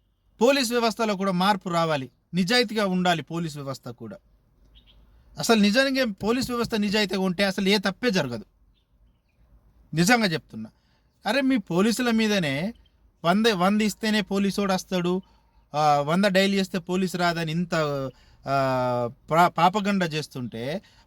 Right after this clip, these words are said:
పోలీసు, ఆ, వ్యవస్థ పట్టించుకోదు. పోలీసులను అడ్డగోలుగా తిడుతుంటే కూడా పోలీసు వ్యవస్థ పట్టి-, పట్టించుకోదు.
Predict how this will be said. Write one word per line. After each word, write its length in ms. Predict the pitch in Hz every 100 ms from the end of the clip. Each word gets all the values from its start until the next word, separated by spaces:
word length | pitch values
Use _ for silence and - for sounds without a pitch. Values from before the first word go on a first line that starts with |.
| -
పోలీసు, 320 | 226 262 233
ఆ, 480 | 262 254 240 233 226
వ్యవస్థ 340 | 208 226 254 - 262 240
పట్టించుకోదు. 760 | 220 214 254 214 233 226 233 - _ _ _
పోలీసులను 480 | 202 247 226 247 240
అడ్డగోలుగా 520 | 226 208 233 240 240
తిడుతుంటే 480 | 220 220 202 226 208
కూడా 200 | 202 220
పోలీసు 340 | 202 208 214 202
వ్యవస్థ 260 | 208 -
పట్టి-, 280 | 208 196 -
పట్టించుకోదు. 680 | 196 185 190 185 196 190